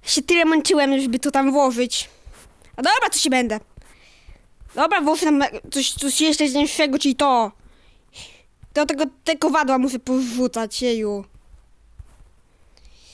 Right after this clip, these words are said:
Tak, ten odcinek to będzie próbowanie zamknięcia ich tam. Właściwie to, nie, może jeszcze coś zrobimy, typu domek.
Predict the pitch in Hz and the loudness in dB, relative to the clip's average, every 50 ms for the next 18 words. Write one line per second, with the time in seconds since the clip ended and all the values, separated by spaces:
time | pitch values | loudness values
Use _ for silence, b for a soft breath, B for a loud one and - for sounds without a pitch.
0 | b b b b _ _ _ _ _ - _ _ _ _ _ _ - - - _ | b b b b _ _ _ _ _ -20 _ _ _ _ _ _ -20 -20 -20 _
1 | _ - _ _ _ _ b b b b b b b _ _ - - - - - | _ -20 _ _ _ _ b b b b b b b _ _ -20 -20 -20 -14 -8
2 | - 220 381 - - - - 320 320 302 302 302 - - 403 659 359 554 440 370 | -2 -2 -2 -2 -4 -4 -2 0 0 2 0 -2 0 -2 0 0 0 0 2 0
3 | 370 - 349 320 339 359 359 311 302 320 349 - _ - 330 330 330 349 403 359 | 0 2 0 0 2 0 0 0 -2 -2 -4 -4 _ 0 0 2 2 2 2 2
4 | 415 359 349 370 359 - - - 392 294 233 - 202 196 214 - - 220 202 202 | 2 2 2 0 0 -2 0 2 2 2 2 -2 -6 -10 -12 -12 -14 -14 -14 -14
5 | - - - B 302 B B B B 330 339 - 427 415 392 - 370 370 359 B | -16 -18 -20 B -20 B B B B -8 -4 -2 0 -2 0 0 0 -2 -2 B
6 | B B B 285 277 - 269 277 302 339 381 370 359 359 - 403 349 311 349 403 | B B B -18 -8 -4 -2 0 2 2 2 2 2 2 0 0 0 2 2 2
7 | 311 294 330 320 302 302 349 320 285 285 - 330 - 302 302 381 359 330 311 330 | 2 2 2 2 4 4 4 4 2 2 0 -2 0 2 2 2 2 2 2 0
8 | 339 | 0